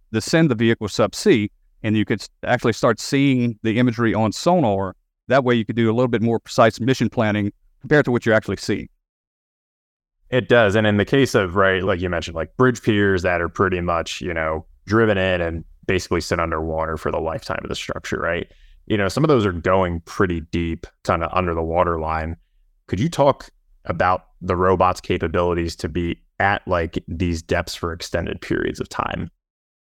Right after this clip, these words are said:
Speaker 1: The vehicles can dive indefinitely, uh, unless, you, of course, you'd have an issue. We have had a couple different customers. Again, it's all scope dependent, so the need for extended dives is depending on,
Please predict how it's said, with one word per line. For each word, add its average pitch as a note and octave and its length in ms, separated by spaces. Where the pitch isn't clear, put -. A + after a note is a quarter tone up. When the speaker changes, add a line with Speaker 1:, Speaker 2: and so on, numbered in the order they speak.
Speaker 1:
The B2+ 100
vehicles E3 420
can A#2 200
dive C3 360
indefinitely, G#2+ 640
uh, G#2 300
unless, A#2+ 440
you, A2 140
of G#2+ 100
course, B2+ 200
you'd A2+ 120
have G#2+ 140
an G#2+ 80
issue. G2 380
We C3+ 120
have B2+ 120
had D#3+ 360
a - 40
couple - 340
different D#3 320
customers. C3+ 800
Again, A#2+ 340
it's A#2+ 160
all E3 140
scope C3+ 300
dependent, G#2+ 380
so G#2 360
the A#2+ 80
need C3+ 260
for A#2 140
extended A2+ 340
dives A2 320
is G2 120
depending A#2+ 300
on, G#2 220